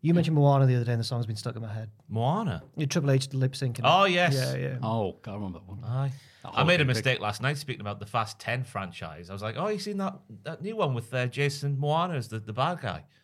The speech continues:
Speaker 1: Jason Moana.
Speaker 2: Yeah. <laughs> Silly guy I am, eh? <laughs> He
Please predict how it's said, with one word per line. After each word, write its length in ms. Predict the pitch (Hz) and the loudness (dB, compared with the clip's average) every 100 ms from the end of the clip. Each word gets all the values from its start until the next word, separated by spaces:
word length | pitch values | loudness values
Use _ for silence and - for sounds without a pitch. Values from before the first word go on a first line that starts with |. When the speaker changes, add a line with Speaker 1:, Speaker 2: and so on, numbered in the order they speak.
| _ _ | _ _
Speaker 1:
Jason 260 | 143 131 156 | 2 4 4
Moana. 840 | 156 165 185 175 135 - 110 113 - - 160 | 4 6 6 6 4 0 -4 -4 -6 -4 0
Speaker 2:
Yeah. 100 | 151 | 0
<laughs> 840 | - - - 175 - - 143 110 | 0 -14 -16 -12 -10 0 0 2
Silly 300 | - 147 135 | 0 0 2
guy 260 | 139 131 | 4 6
I 180 | 131 135 | 6 6
am, 440 | 127 127 131 139 - - | 6 4 6 4 0 0
eh? 0 | |
<laughs> 360 | 196 196 - 196 - - - - 233 202 190 - | 0 0 -4 -4 -4 -8 -8 -8 -12 -10 -10 -8
He 480 | 143 143 135 131 | -6 -4 -4 -8